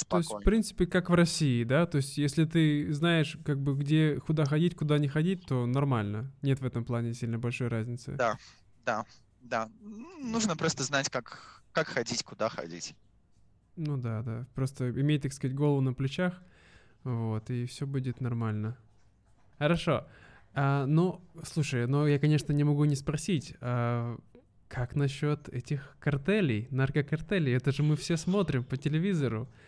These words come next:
Speaker 1: Что-то в этом, это как-то их, их видно, этих людей, потому что я слышал, что это там целая армия, это как бы целое
Speaker 2: В
Speaker 1: государство.
Speaker 2: целом,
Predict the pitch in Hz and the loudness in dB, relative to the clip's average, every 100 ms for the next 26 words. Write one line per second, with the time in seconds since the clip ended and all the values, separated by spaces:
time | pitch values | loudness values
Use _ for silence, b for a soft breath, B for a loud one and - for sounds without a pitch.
0 | B B B - - 151 165 165 175 175 | B B B -6 -2 6 6 6 6 4
1 | 165 170 160 175 170 185 165 160 247 240 | 6 4 6 4 6 4 6 6 6 6
2 | 185 160 156 - 151 139 156 190 170 131 | 6 6 4 4 4 6 6 6 4 2
3 | 147 147 156 151 156 160 160 165 - 156 | 2 0 0 0 2 0 -2 -2 -2 -2
4 | 160 160 156 160 147 151 151 - 151 208 | 0 0 -2 -2 0 2 0 0 0 2
5 | 180 127 113 - 143 127 131 131 127 - | 2 2 0 -4 -6 -4 -2 -2 -4 -4
6 | 143 143 139 139 139 185 208 240 254 202 | -4 -4 -4 -2 0 2 2 4 2 -2